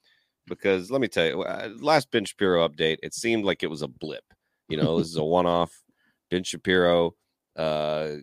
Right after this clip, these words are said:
Speaker 1: you know, was going through his, like, midlife crisis or whatever, and, uh, decided to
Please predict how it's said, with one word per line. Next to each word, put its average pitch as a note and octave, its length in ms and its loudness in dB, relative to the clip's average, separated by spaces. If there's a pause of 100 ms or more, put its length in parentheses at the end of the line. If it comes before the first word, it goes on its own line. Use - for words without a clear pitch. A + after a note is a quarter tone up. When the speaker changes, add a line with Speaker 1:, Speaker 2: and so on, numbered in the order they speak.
(520)
Speaker 1:
you C#3 100 -4
know, A#2 80 4
was A2+ 120 0
going A#2 240 4
through A2 160 2
his, F#2+ 140 0
like, F#2 160 2
midlife F#2+ 440 0
crisis F#2 480 -2
or F#2 60 -2
whatever, F#2 440 0 (600)
and, E2+ 300 -4
uh, E2+ 460 0 (160)
decided F2+ 520 -2
to D#2 460 -4